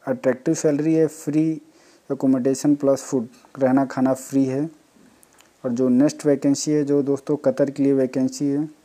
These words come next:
ये एचवीएसी technician की, एसी technician की requirement है। Salary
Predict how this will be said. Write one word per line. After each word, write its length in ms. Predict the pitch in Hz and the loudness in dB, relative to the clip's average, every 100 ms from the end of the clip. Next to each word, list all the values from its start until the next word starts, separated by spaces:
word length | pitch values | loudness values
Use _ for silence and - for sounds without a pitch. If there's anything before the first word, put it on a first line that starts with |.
| _ - _ _ _ | _ -20 _ _ _
ये 240 | 127 135 - | -2 0 -2
एचवीएसी 480 | 143 - 143 135 - | -6 -2 -2 -2 -4
technician 580 | 143 139 131 127 147 139 | -4 -2 0 0 0 -2
की, 120 | 139 | 0
एसी 340 | 156 139 135 143 | -2 -2 -2 -2
technician 520 | 139 127 127 - 135 | 0 0 0 -2 -2
की 100 | 135 | -2
requirement 640 | 127 127 123 127 131 131 | -2 2 2 2 0 -2
है। 100 | 131 | -6
Salary 720 | 131 131 120 131 135 131 131 | -8 -8 -6 -4 -4 -6 -10